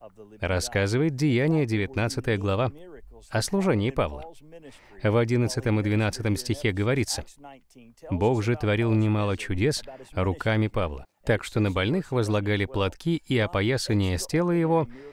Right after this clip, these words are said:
и у них прекращались болезни, и злые духи выходили из них". Бог всегда творил чудеса в служении Павла. Но автор Деяний говорит, что это были необыкновенные чудеса.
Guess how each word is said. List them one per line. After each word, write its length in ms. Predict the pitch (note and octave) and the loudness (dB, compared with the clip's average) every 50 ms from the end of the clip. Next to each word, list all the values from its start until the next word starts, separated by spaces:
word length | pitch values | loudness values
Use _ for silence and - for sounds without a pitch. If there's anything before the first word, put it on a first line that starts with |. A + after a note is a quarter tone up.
| - - - | -20 -10 -4
и 80 | F#2+ F2+ | -2 2
у 100 | F#2+ A#2 | 2 2
них 160 | D3+ C#3+ - | 2 2 0
прекращались 720 | - A#2 - - G#2+ G2+ - - - A#2 G#2 G#2 F#2+ F#2 | -2 -4 0 0 0 0 0 0 0 0 2 0 0 0
болезни, 600 | F2+ F2 E2 E2+ G#2+ D3+ C#3 C3+ D3 D3 B2+ - - D3+ - - - F#3+ G#3+ | -2 -2 0 0 0 0 2 2 2 2 2 -2 -8 -16 -20 -20 -20 -6 -2
и 140 | G3 F3 D3 | 0 2 2
злые 380 | B2+ A#2+ D3 F3 F#3+ F#3+ F3 C3 | 2 2 2 2 2 2 2 2
духи 440 | G#2+ G#2+ C3+ D3+ - - C3+ A#2+ - - - - - | 2 0 0 0 0 0 -2 -2 -2 -6 -14 -20 -4
выходили 720 | - - F#2+ B2+ D3+ - - B2+ G#2 F#2 F#2 G#2 A2 G#2+ | -2 2 2 2 2 2 0 0 0 2 2 0 2 2
из 240 | G#2+ G2 F#2+ F2+ F2 | 2 2 0 0 0
них". 240 | G2 F2+ D#2+ - - - - E3+ - D3+ - - - F3+ E3+ B2 G#2 - _ _ _ _ _ _ - - E3 - A2+ | 0 0 -2 -4 -8 -18 -20 -20 -20 -20 -20 -20 -20 -20 -20 -20 -20 -20 _ _ _ _ _ _ -20 -20 -18 -8 -4
Бог 380 | - F2+ F2 A2+ C3+ B2 - - | -2 0 2 2 0 0 -2 -6
всегда 480 | - - - - A2 G2 F#2+ A2+ C#3+ C#3+ | -8 -6 -2 -2 -2 0 2 2 2 2
творил 320 | C3 B2 A#2+ B2+ A#2+ A2 | 2 2 2 2 0 0
чудеса 540 | - - - G2 F#2+ F#2+ - - - C3 C3+ | 0 0 0 0 0 0 0 0 0 -2 -2
в 40 | - | 0
служении 480 | - A2 G2 F2 G2 G#2 G2 G2 G2 F#2+ | 0 0 0 2 2 2 4 2 2 0
Павла. 360 | - F#2+ E2 D2 C#2 C2+ C2 C2 - - - - - - F#3+ - - - | 0 -2 -4 -4 -6 -10 -12 -14 -16 -18 -20 -20 -18 -16 -16 -16 -6 -2
Но 180 | F#2 G2 B2 - | -2 -2 -2 0
автор 280 | - C#3 A#2+ - C3 A2+ | -2 -2 0 0 -2 0
Деяний 440 | G#2 A2 A#2 B2+ B2+ B2 B2 B2 | 0 2 2 2 4 4 2 2
говорит, 420 | A2+ A2 A2+ A#2 B2+ D3 E3+ E3 - | 2 0 0 0 2 0 0 -2 -4
что 360 | - - - - B2+ - A#3 A3 | -8 -8 -2 -2 -2 -2 -2 -2
это 240 | - D#3+ - - A#2+ | -2 -2 0 0 -2
были 300 | G2+ G2 C3 D3+ D3+ D3 | 0 0 0 2 2 4
необыкновенные 1400 | C3 A#2+ A2 G#2+ A2 B2 C3+ C#3+ C#3+ C3 B2+ C3+ - - C3 C3+ C#3 C#3 C#3 C#3 B2+ G#2 F#2+ F2+ F2 E2+ E2+ E2 | 4 4 4 4 4 2 2 2 0 0 0 -2 -2 0 0 2 2 2 2 2 2 2 2 0 0 0 -2 -4
чудеса. 500 | - - A2 F#2 G2 F#2+ - - F#2+ - | -2 -4 -2 -2 -2 -2 -2 -2 -2 -4